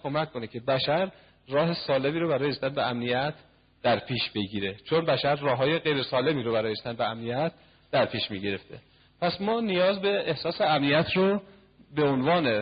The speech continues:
اساسی ترین نیاز بشر قلمداد می‌کنیم و حالا بعد می‌گیم که الان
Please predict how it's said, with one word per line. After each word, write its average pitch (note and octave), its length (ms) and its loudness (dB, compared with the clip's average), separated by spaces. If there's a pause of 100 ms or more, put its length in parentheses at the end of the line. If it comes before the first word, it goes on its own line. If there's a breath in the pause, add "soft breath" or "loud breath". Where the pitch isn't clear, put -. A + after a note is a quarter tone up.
(220)
اساسی C3+ 500 0
ترین C#3 400 2
نیاز D#3 400 2
بشر B2+ 600 0 (260)
قلمداد A2+ 520 2
می‌کنیم G#2 400 -8
و C#3+ 80 2
حالا D3 200 2
بعد F3 300 2
می‌گیم D#3 280 0
که A#2 260 0 (100)
الان C3+ 300 0